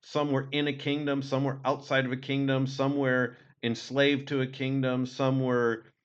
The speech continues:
in a lower f-, class of life, some were in an upper class of life.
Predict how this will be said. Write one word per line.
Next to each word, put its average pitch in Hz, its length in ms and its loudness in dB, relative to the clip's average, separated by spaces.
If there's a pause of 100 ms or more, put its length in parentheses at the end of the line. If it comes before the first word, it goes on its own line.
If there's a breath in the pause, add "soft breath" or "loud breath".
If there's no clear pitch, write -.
(160)
in 127 100 2
a 123 80 6
lower 135 480 4
f-, - 180 -10
class 135 460 2
of 120 160 -4
life, 123 400 2
some 135 240 -2
were 135 140 2
in 127 80 0
an 123 200 -2
upper 135 280 -2
class 123 440 0
of 117 140 -6
life. 113 320 -2